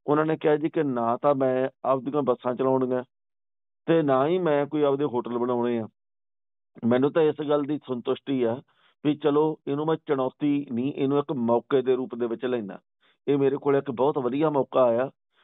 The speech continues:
ਮੈਨੂੰ ਤਾਂ ਇਸ ਗੱਲ ਦੀ ਤਸੱਲੀ ਹੋਊਗੀ ਵੀ ਜੇਕਰ ਹਰ ਹਫ਼ਤੇ ਇਹਦੀ ਤਰੀਕ ਪਿਆ ਕਰੇ ਤੇ ਮੈਂ ਹਰ ਹਫ਼ਤੇ ਹੀ ਬਾਦਲ ਪਰਿਵਾਰ ਦੇ ਬਾਰੇ ਸਬੂਤਾਂ ਦੇ ਸਮੇਤ ਜਾਣਕਾਰੀਆਂ ਲੈ ਕੇ ਜਾਇਆ ਕਰਾਂ ਤੇ ਮੈਂ ਉੱਥੇ ਇਹਨਾਂ ਦੀ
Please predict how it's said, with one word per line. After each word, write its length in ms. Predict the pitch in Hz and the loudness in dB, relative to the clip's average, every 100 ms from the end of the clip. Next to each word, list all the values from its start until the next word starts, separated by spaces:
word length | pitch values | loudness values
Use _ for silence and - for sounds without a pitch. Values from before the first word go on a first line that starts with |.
| _ 123 | _ -2
ਮੈਨੂੰ 640 | 131 135 147 156 160 - 151 143 | 2 2 2 0 0 -4 -6 0
ਤਾਂ 160 | 147 - | 0 0
ਇਸ 180 | 156 147 151 | -4 -4 -2
ਗੱਲ 140 | 139 139 | -2 0
ਦੀ 160 | 147 | -4
ਤਸੱਲੀ 400 | 139 123 123 120 | -6 -6 -4 -2
ਹੋਊਗੀ 300 | 123 120 110 | -2 -2 -2
ਵੀ 140 | 139 143 | -4 -2
ਜੇਕਰ 320 | 131 - 151 | -4 -2 -4
ਹਰ 300 | - 160 214 | 0 0 0
ਹਫ਼ਤੇ 260 | 156 - 131 | -2 -4 -2
ਇਹਦੀ 160 | 151 | -2
ਤਰੀਕ 300 | 143 131 110 | -2 -4 -4
ਪਿਆ 220 | 123 117 | 0 0
ਕਰੇ 240 | 98 98 101 _ _ _ _ - | 0 -6 -8 _ _ _ _ -2
ਤੇ 120 | 160 | 0
ਮੈਂ 320 | 143 135 143 | 2 2 0
ਹਰ 300 | - 135 165 | 0 2 2
ਹਫ਼ਤੇ 380 | 135 113 - 151 | 0 -4 -4 -4
ਹੀ 60 | |
ਬਾਦਲ 400 | 143 113 113 131 | 0 2 2 0
ਪਰਿਵਾਰ 420 | - 127 117 110 104 | -2 -2 2 0 0
ਦੇ 120 | 123 | -2
ਬਾਰੇ 360 | 110 104 127 147 _ _ _ _ - | 0 0 -2 -6 _ _ _ _ -4
ਸਬੂਤਾਂ 480 | 165 139 151 165 151 | -2 0 0 0 0
ਦੇ 100 | 151 | -2
ਸਮੇਤ 560 | 139 123 120 120 113 - _ _ - | -2 -2 -2 -2 -4 -6 _ _ -10
ਜਾਣਕਾਰੀਆਂ 640 | 104 123 120 117 127 123 131 | -2 0 0 -2 -2 0 0
ਲੈ 140 | 123 | 2
ਕੇ 160 | 139 127 | 0 0
ਜਾਇਆ 240 | 113 110 | 0 -2
ਕਰਾਂ 300 | 131 131 143 - _ _ - | 0 -2 -2 -10 _ _ -4
ਤੇ 120 | 170 | -2
ਮੈਂ 260 | 143 131 139 | 0 0 0
ਉੱਥੇ 300 | 143 143 143 | 0 0 -2
ਇਹਨਾਂ 160 | 143 | 0
ਦੀ 100 | 147 | -4